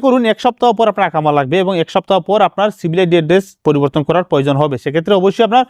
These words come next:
অ্যাপয়েন্টমেন্টের প্রয়োজন হবে। এক্ষেত্রে যেহেতু আপনি মেটা দিয়ে নিতে পারছেন না, সেক্ষেত্রে সাহেল অ্যাপস। তো সাহেল অ্যাপস যদি, যদি আপনার ফোনে থেকে থাকে অনায়াসে কিন্তু আপনি সেটি করে নিতে পারছেন। এক্ষেত্রে আপনাকে আর ঝুঁক ঝামেলা করতে হচ্ছে না, খুব সহজে রাত বারোটার পর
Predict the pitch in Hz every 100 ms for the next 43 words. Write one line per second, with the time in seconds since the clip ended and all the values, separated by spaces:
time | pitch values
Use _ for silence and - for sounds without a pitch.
0 | _ _ _ - 208 262 233 196 180 160
1 | 143 139 139 113 _ _ - 165 214 233
2 | 180 196 220 208 196 170 180 190 202 185
3 | 202 233 226 - 208 202 165 143 175 226
4 | 262 - _ - 233 220 165 131 - -
5 | 139 - 185 233 202 233 220 220 220 202
6 | 208 - 180 170 170 175 196 226 202 196
7 | 170 202 190 190 185 180 - 185 180 175
8 | 165 156 180 - 220 175 131 113 _ _
9 | _ 160 185 202 220 196 202 190 220 240
10 | 233 _ _ 131 160 160 170 170 160 165
11 | 156 160 151 - 190 226 233 _ _ _
12 | _ 175 160 175 175 196 185 160 156 151
13 | 156 196